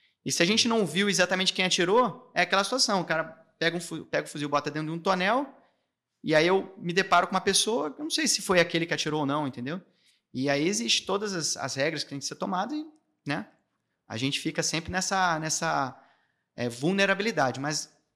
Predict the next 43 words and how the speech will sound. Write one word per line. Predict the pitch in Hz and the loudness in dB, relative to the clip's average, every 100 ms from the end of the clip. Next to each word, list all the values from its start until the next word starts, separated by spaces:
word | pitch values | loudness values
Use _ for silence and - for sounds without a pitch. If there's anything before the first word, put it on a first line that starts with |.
| _ _ - | _ _ -2
graças | 143 185 175 | 2 2 0
a | |
Deus | 160 185 | 0 -2
cumprimos | 196 175 165 202 170 | -2 -4 -4 -2 -2
a | |
missão, | 151 - 131 170 202 143 | 2 0 0 -6 -8 -8
né? | 127 151 | -6 -6
Acredito | - 120 135 - | -8 -10 -10 -6
que | 135 | -4
a | |
gente | 143 - | -4 -4
tenha | 143 131 | -4 -8
feito | - 143 139 | -6 -6 -6
o | |
que | - | -8
a | 123 | -4
gente | 127 - - - | -4 -6 -10 -2
tava | 131 | -2
dis-, | 131 - - - | -2 -6 -10 -10
é, | 123 120 113 _ _ _ _ _ _ - | -8 -8 -10 _ _ _ _ _ _ -6
é, | 110 107 107 | -4 -4 -6
dis-, | - - | -10 -12
disposto | - - - 143 165 | -10 -10 -2 0 0
a | 139 | -2
fazer, | 120 120 160 | -4 0 0
o | |
que | 131 | -2
a | 131 | -6
gente | 127 | -6
recebeu | - 135 135 127 | -6 -4 -2 2
ordem | 131 131 | 0 -2
a | |
fazer, | 131 165 135 165 202 - _ _ _ _ _ _ | -6 -6 -4 -6 -8 -16 _ _ _ _ _ _
e, | 127 127 123 120 120 113 101 - _ _ - | -2 0 0 -2 -6 -8 -12 -16 _ _ -10
e | |
foi | - 185 | -2 2
uma | 208 | 2
experiência. | - 247 226 175 - | 2 2 4 2 0
E | 156 | -2
depois | 170 202 202 | 0 0 -2
isso | 214 220 | -2 -4
tudo | 214 226 | -4 -6
foi | - 208 208 233 233 | -4 2 4 4 0